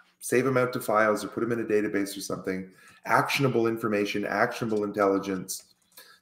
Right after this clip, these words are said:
The next one I really like, and I wish I could show this today, maybe the A P I will come back in time, but is explain it like I'm five.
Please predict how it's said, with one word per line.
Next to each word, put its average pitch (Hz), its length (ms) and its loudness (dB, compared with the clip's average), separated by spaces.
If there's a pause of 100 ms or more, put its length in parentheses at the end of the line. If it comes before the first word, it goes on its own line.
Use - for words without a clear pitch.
The 143 80 8
next 220 280 4
one 247 100 2
I 226 60 4
really 170 280 4
like, 123 300 6
and 107 80 2
I 107 60 4
wish 147 240 -2
I - 60 -2
could 107 200 -6
show 113 260 2
this 92 140 -4
today, 85 280 -2
maybe 127 220 0
the 123 120 2
A 107 80 2
P 107 120 -2
I 90 120 6
will 85 60 0
come 90 180 -6
back 87 260 0
in 82 120 -6
time, 87 340 -2 (340)
but 110 300 8 (840)
is 139 200 10
explain 180 520 6
it 214 120 2
like 165 220 10
I'm 139 180 6
five. 104 580 4